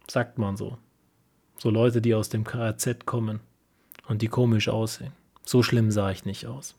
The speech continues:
Macht euch keine Sorgen. Es war schon noch okay. Im Verhältnis zu jemandem auf den K-Z-Bildern sah ich gar nicht so schlecht aus. Vielleicht noch ein bisschen eigenartig im Verhältnis zu heute.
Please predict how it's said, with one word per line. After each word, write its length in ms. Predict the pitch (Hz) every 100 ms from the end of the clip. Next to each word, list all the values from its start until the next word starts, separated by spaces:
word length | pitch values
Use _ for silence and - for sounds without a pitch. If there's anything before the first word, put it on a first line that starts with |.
| _
Macht 240 | - 151 120
euch 100 | -
keine 240 | 110 110
Sorgen. 440 | 113 113 117 - - -
Es 140 | -
war 100 | 131
schon 160 | - 120
noch 160 | 101
okay. 400 | 107 - - - - _ _ _ _ _ _ - - - _ _ -
Im 120 | 113
Verhältnis 600 | 127 117 127 127 117 -
zu 100 | 123
jemandem 500 | 120 117 113 113 113
auf 160 | 104
den 180 | - 113
K-Z-Bildern 800 | 117 113 123 113 - 110 107 110
sah 160 | 113 107
ich 100 | -
gar 160 | 104
nicht 160 | 98 -
so 140 | 113
schlecht 360 | - 143 113 -
aus. 300 | 156 151 - _ _ _ _ _ _ _ _ _ _ _
Vielleicht 380 | - 123 120 113
noch 80 | 120
ein 80 |
bisschen 300 | 117 113 113
eigenartig 580 | 110 113 120 110 110 104
im 80 | 107
Verhältnis 500 | - 107 107 104 -
zu 160 | - 101
heute. 360 | 107 110 120